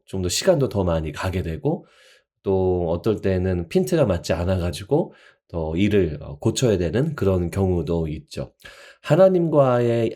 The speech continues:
함께 일하는 것 안에서도 우리가 주님의 말씀을 잘 순종하는 것도 뭐 너무나, 너무나 중요하지만 또 한 가지는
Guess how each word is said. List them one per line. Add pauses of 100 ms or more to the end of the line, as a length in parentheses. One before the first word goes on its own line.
(160)
함께
일하는
것
안에서도 (420)
우리가
주님의
말씀을
잘
순종하는
것도
뭐
너무나,
너무나
중요하지만 (480)
또
한
가지는